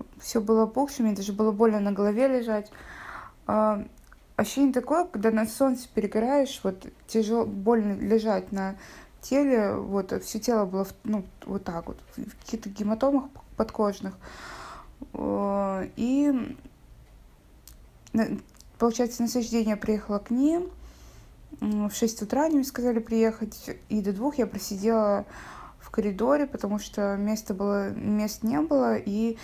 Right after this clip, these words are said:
не было врача, который меня бы осмотрел. В общем, врач меня положил,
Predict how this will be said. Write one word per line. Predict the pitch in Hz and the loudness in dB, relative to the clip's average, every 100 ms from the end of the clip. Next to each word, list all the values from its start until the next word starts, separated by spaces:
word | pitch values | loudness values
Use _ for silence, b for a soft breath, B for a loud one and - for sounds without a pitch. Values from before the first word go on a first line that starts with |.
| B B - | B B -6
не | 208 208 | -2 0
было | 220 214 | 0 0
врача, | 196 208 208 185 165 | 0 -2 -4 -6 -6
который | - - 175 | -6 -6 -4
меня | 180 180 | -2 -4
бы | 175 | -4
осмотрел. | 180 - 185 - 180 - B B B B | -6 -6 -10 -8 -10 -10 B B B B
В | 233 | -6
общем, | 240 254 233 | -4 0 2
врач | 247 254 - | 4 2 2
меня | 233 220 | 0 0
положил, | 220 220 220 - 285 330 311 | 2 2 0 0 0 0 -2